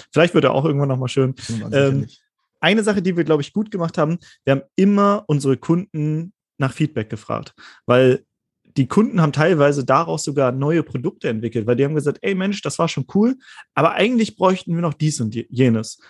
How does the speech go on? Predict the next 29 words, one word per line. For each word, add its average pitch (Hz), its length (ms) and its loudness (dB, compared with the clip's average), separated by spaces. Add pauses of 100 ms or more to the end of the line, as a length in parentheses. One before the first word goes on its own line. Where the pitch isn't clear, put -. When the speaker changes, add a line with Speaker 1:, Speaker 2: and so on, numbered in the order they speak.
(100)
Speaker 1:
dann 127 80 0
haben 127 80 2
wir 123 80 2
gesagt, 120 340 2
„Ah, 160 220 2
dies 233 340 -2
und 151 160 -2
jenes, 127 380 0
daraus 156 360 0
könnte 185 280 -4
man 160 140 -4
doch 170 100 -2
auch 156 220 -6
ein 160 60 -6
neues 147 220 -4
Produkt 143 400 -4
entwickeln.“ 110 400 -8
Und - 380 -12
dann 123 80 4
haben 143 100 2
wir 147 60 2
ein 151 40 2
neues 151 240 2
Produkt 156 280 -2
entwickeln 110 420 -6
oder, 160 300 4
äh, 139 160 4
entwickelt. 127 420 -2
Oder 170 300 4